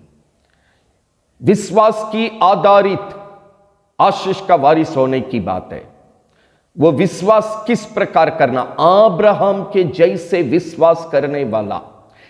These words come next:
जैसा वो आशीष का वारिस बना, उसी तरह प्रभु के लोग, इस अंतिम समय में जीने वाला प्रभु के लोग भी आशीष का वारिस बनते हैं। परमेश्वर की पवित्र नाम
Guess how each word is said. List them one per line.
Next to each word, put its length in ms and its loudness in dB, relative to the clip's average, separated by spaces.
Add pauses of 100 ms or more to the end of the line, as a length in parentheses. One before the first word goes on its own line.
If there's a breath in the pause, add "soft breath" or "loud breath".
(240 soft breath)
जैसा 420 2
वो 280 4
आशीष 560 0
का 140 2
वारिस 360 0
बना, 640 -6
उसी 280 -2
तरह 360 0 (360)
प्रभु 280 2
के 200 -4
लोग, 280 -6 (200)
इस 180 -6
अंतिम 380 0
समय 340 0
में 200 0
जीने 280 0
वाला 240 0
प्रभु 360 2
के 180 -4
लोग 260 -6
भी 220 -4 (200 loud breath)
आशीष 440 -2
का 140 -4
वारिस 480 -8
बनते 300 -14
हैं। 140 -14
परमेश्वर 580 -2
की 500 -8
पवित्र 520 0
नाम 300 -2